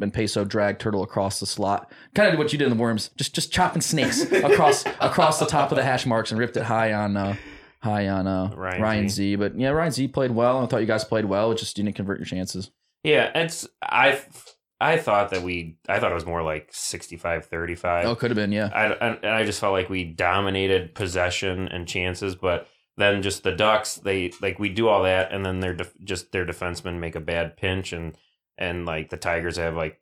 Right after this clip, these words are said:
Speaker 2: quality two-on-one. It was like a counterpunch. We control everything, body blows, body blows, body blows. Then it's like a little counterpunch, you know, two-on-one, breakaway, goal, and it's like, what the fuck,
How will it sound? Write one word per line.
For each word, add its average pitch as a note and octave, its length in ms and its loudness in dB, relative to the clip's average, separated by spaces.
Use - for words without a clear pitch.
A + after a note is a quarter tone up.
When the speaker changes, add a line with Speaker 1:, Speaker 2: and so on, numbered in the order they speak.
Speaker 2:
quality E2+ 480 -2
two-on-one. E2 440 -4
It A2 40 2
was A#2+ 80 2
like C3 120 4
a F#2+ 80 0
counterpunch. F2+ 680 -2
We A2 180 -2
control G#2+ 460 2
everything, G2+ 300 2
body F2+ 300 2
blows, F#2 260 2
body F2 280 0
blows, F2 220 -2
body A2 320 2
blows. G#2+ 340 2
Then F#2+ 200 4
it's F2+ 120 -2
like F2+ 160 0
a G2 40 -2
little F#2 160 2
counterpunch, F#2+ 680 0
you G#2 100 2
know, E2+ 140 4
two-on-one, F2 600 4
breakaway, E2+ 480 2
goal, D#2 300 0
and E2 80 -4
it's D#2+ 140 -4
like, D#2+ 160 -6
what - 160 -4
the - 80 -4
fuck, - 360 -12